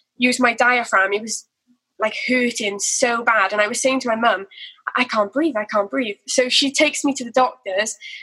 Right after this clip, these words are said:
and they checked me over and they were like, "Yeah, you've got fractured ribs." And obviously then they were like, "How did that happen?" And so the school found out and it was just crazy. I mean, the girl said, who, who did it, um,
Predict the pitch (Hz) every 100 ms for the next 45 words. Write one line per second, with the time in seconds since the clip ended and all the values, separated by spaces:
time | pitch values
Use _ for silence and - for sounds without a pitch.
0 | - 247 240 - 277 254 - 240 233 233
1 | 202 180 196 190 214 214 208 202 - 220
2 | 202 208 233 214 - - - - - 269
3 | 240 - 233 226 214 202 233 220 220 214
4 | 220 214 208 190 196 208 _ _ _ _
5 | _ 214 214 214 214 220 208 208 220 220
6 | 202 196 202 208 214 190 _ _ - -
7 | 214 - - 269 254 240 220 214 208 208
8 | 214 - 208 - - 226 240 - 240 226
9 | - - - - _ _ _ _ - 254
10 | 240 240 254 262 247 247 269 285 339 349
11 | 320 - 208 202 220 - 269 - 254 226
12 | 247 - 202 - _ _ _ _ _ _
13 | - - 247 240 254